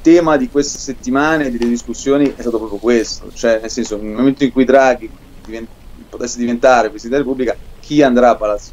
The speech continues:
Chigi? I nomi che si fanno sono diversi, si è parlato di Marta Cartabia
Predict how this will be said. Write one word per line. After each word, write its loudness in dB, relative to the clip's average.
Chigi? -20
I -4
nomi 4
che 2
si -8
fanno 0
sono -6
diversi, 2
si -14
è -12
parlato 0
di -12
Marta -6
Cartabia 0